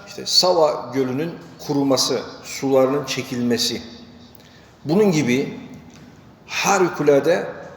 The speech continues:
olaylar oldu. Hatta daha evvel görülmeyen ve birdenbire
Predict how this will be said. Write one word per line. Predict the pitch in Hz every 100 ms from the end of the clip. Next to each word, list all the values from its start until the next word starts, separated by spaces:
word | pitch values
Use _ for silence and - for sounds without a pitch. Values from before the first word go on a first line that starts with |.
| -
olaylar | 139 143 139 147
oldu. | 123 107 95 95 -
Hatta | 165 - 147 127 127 - - - - - - - - - - - - - 117
daha | 147 180
evvel | 160 151 139 147 139 117 113
görülmeyen | 139 156 147 127 120 113 104 95 - 117
ve | 107 -
birdenbire | 139 131 170 147 127 120 107